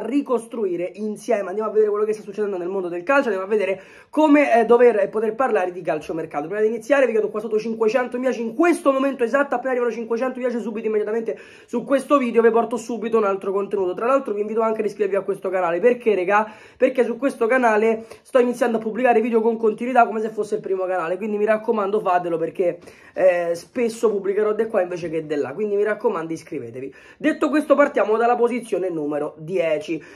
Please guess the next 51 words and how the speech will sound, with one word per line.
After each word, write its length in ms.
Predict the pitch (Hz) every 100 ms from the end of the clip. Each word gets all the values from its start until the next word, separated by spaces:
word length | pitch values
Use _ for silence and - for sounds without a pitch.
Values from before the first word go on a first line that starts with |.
| -
Mourinho 640 | 240 320 285 262 262 262
ha 200 | 233 233
parlato, 680 | 233 247 226 214 208 202 208
ha 140 | 202 196
parlato 460 | 202 196 208 196
anche 260 | 196 190 196
della 140 | 180
sua 120 | 175 185
possibilità 540 | 180 175 180 175 202
di 120 | 170
diventare 380 | 170 185 190 185
il 80 | 175
C 140 | 208
T 120 | 190
del 180 | 190 180
Portogallo, 580 | 180 175 - 247 294 226
dice: 160 | 180 180
Voglio 260 | 220 220
ringraziare 880 | 214 247 277 285 233 196 202 190 _ _ _ _ _ _ _
il 140 | 220
presidente 440 | 165 233 226 226 175
della 160 | 196
federazione 420 | 190 214 226 196 165
portoghese. 560 | 170 175 151 135 151 - - -
Quello 180 | 294 285
che 100 | 247
mi 80 | 262
ha 40 |
detto 180 | 302 262
mi 60 | 240
ha 60 |
fatto 240 | 220 220 240
piacere 280 | 302 254
e 40 | 226
mi 100 | 226
ha 60 |
reso 180 | 202 208
orgoglioso. 500 | 202 196 196 175 170
Mi 120 | 196
ero 120 | 214 233
anche, 400 | 247 247 247 220
mi 100 | 240
ha, 100 | 226
mi 120 | 247
ha 60 | 247
detto 300 | 226 254 233
che 120 | 220
ero 160 | 233 220
non 240 | 233 269
la 140 | 240 226
sua 340 | 226 233 -